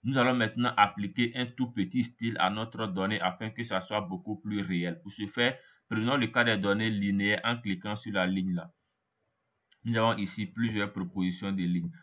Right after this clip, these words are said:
Pour avoir encore davantage de propositions, vous cliquez sur style référence et vous cochez les différentes options selon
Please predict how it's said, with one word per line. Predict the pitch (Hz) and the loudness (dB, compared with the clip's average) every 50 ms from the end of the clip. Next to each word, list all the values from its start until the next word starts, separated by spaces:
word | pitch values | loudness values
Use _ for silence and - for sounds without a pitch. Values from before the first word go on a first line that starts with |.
| _ _ | _ _
Pour | - 107 - - | -4 -2 4 6
avoir | 101 107 107 113 131 147 - - - | 6 6 6 6 4 4 4 2 0
encore | 113 107 104 - 123 123 120 113 | -2 -2 0 4 4 6 6 6
davantage | 107 101 98 101 101 98 113 113 117 101 | 4 2 2 2 2 6 6 6 6 6
de | 104 | 2
propositions, | 98 - 95 95 87 - 98 92 95 92 - 107 110 | -4 -4 -4 -6 -4 -2 0 0 0 0 -2 -4 -2
vous | 117 127 | -2 -4
cliquez | 127 - 107 101 98 - 110 117 | -2 -2 -2 -2 -2 -4 -8 -8
sur | 117 - 113 | -6 -6 -8
style | 107 - _ - 123 117 117 113 117 | -8 -8 _ 0 2 4 4 4 2
référence | 110 - 101 92 95 92 - - 92 90 90 90 90 - - - _ _ _ _ _ _ _ - | 0 0 -2 -4 -4 -6 -6 -4 -4 -2 0 -2 -2 -4 -8 -20 _ _ _ _ _ _ _ -2
et | 120 | -2
vous | 117 127 123 | 0 0 -2
cochez | - - 107 98 90 - 107 | -2 0 0 0 0 0 -2
les | 101 98 90 | 0 0 0
différentes | 90 92 90 - - 101 107 110 - | 0 -2 -4 -4 -4 -4 -2 -2 -4
options | 107 101 90 92 87 85 - - - 101 98 | -4 -2 0 -2 -2 -2 -4 -6 -6 -6 -6
selon | 98 - - 104 95 98 113 117 120 | -6 -6 -4 -2 0 2 2 0 0